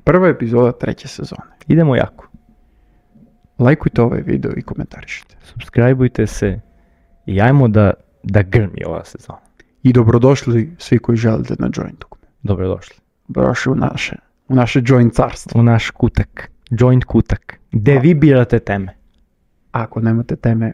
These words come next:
Speaker 1: mi ćemo reći. Već prva epizoda je,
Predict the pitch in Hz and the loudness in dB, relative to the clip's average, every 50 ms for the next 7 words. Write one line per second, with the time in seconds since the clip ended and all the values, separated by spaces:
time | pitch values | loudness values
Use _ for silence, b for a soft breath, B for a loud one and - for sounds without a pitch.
0 | _ - - 117 - - - - - - - 120 120 - - - - _ - _ | _ -12 -12 -12 -12 -12 -14 -14 -14 -12 -12 -14 -14 -14 -16 -20 -20 _ -20 _
1 | _ _ - _ _ _ - 131 143 160 165 156 - - - - - - - 127 | _ _ -20 _ _ _ 0 2 4 4 4 2 -2 -10 -16 -18 -12 -4 0 2
2 | 123 127 120 117 110 107 - 117 110 107 117 110 113 110 113 110 110 110 - - | 2 4 4 4 2 2 0 -4 -4 -2 -2 0 0 0 0 0 0 0 -2 -4
3 | - _ | -8 _